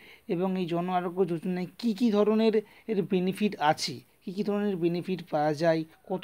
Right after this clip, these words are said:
টাকা কভারেজ পাওয়া যায়, সমস্ত কিছু ডিটেলস কিন্তু আজকের এই ভিডিওটিতে আপনাদেরকে জানাবো। তো অনেকেই কিন্তু জানতে চাইছিলেন যে প্রধানমন্ত্রী জন আরোগ্য যোজনায় কীভাবে তারা নাম তুলবেন বা কীভাবে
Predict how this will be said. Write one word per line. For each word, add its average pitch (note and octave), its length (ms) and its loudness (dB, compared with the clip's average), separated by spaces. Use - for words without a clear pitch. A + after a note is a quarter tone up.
টাকা G3 240 0
কভারেজ F3 440 0
পাওয়া D#3+ 180 0
যায়, C#3 160 -2
সমস্ত - 360 2
কিছু F3 160 -4
ডিটেলস E3+ 320 -4
কিন্তু F#3+ 200 -2
আজকের D3+ 360 0
এই F3+ 60 -6
ভিডিওটিতে D#3+ 440 -2
আপনাদেরকে D#3 400 -2
জানাবো। B2+ 360 -2
তো D#3 80 -2
অনেকেই G3+ 280 4
কিন্তু G3+ 220 0
জানতে D#3 220 -2
চাইছিলেন F3+ 380 0
যে D3+ 100 2
প্রধানমন্ত্রী F#3+ 520 0
জন E3 120 2
আরোগ্য F3 200 -2
যোজনায় E3 320 -2
কীভাবে D#3+ 260 0
তারা E3 180 0
নাম C#3 120 -2
তুলবেন C#3 360 0
বা E3+ 140 -4
কীভাবে G3+ 360 8